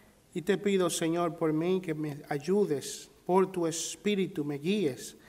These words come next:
a poder traer esta palabra como conviene, para el bien de tu pueblo, para la alabanza de tu nombre.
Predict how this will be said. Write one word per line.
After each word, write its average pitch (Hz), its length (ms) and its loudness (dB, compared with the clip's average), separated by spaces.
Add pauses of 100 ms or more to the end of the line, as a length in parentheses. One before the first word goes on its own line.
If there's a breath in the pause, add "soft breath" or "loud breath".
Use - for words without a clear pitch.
(220 loud breath)
a 139 120 0
poder 165 400 2
traer 170 280 0
esta 160 240 -4
palabra 151 380 -2
como 131 240 -8
conviene, 120 540 -6 (760 loud breath)
para 147 180 -2
el 143 120 -4
bien 170 320 0
de 175 100 -2
tu 151 180 -4
pueblo, 123 560 -4 (760 loud breath)
para 139 240 0
la 135 140 0
alabanza 147 580 0
de 143 140 -2
tu 147 120 -4
nombre. 101 420 -10